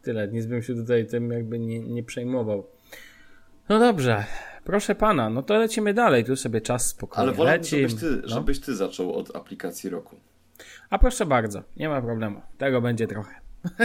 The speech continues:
Speaker 1: <laughs> Więc tak, dla mnie aplikacjami roku, znaczy ja nie mam takiej jednej aplikacji, którą uważam za aplikację roku, em, jako takiej.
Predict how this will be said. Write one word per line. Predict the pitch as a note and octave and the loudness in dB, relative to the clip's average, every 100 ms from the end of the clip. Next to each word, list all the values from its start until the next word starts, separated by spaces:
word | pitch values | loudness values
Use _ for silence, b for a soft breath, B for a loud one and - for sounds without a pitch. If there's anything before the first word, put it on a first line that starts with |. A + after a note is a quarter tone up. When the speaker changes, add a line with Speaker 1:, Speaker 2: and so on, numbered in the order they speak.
| A3+ | 0
Speaker 1:
<laughs> | F#3 - - F3+ D#3+ A#2+ - | -2 -2 -8 -12 -12 -12 -4
Więc | D3 F3 | -2 -2
tak, | - - - - - - _ _ | -6 -10 -16 -20 -20 -20 _ _
dla | B2+ E3+ | 0 0
mnie | F3+ - | 0 -4
aplikacjami | C#3 D3 C#3 C3+ C3 C3 B2 A2 | -4 -2 2 2 2 0 0 0
roku, | A#2+ C3+ - - | 2 2 -2 -10
znaczy | A#2+ - E3 _ - - _ - | -8 -6 -8 _ -20 -20 _ -4
ja | C3 | 0
nie | F#3+ A3 | 2 2
mam | G3 | 2
takiej | D#3+ D#3 D3 C3 | -2 -2 2 4
jednej | C#3 C3 | 4 2
aplikacji, | A2+ A2 G#2+ C#3+ B2+ C#3 | -4 -6 -6 -2 -2 -4
którą | A#2+ A#2 A2+ | -4 -4 -2
uważam | A#2 A#2 | -2 -2
za | A2 | -2
aplikację | A2+ A2+ A2+ A2 A2+ | -4 -6 -10 -6 -4
roku, | A2+ A2 B2 D#3 - B B B B B | -4 -4 -4 -4 -8 B B B B B
em, | A#2 A#2+ B2 A#2+ A#2+ | -6 -4 -4 -4 -4
jako | A#2+ C#3+ D3+ | -2 0 -2
takiej. | - A2+ - - | 0 -2 -2 -12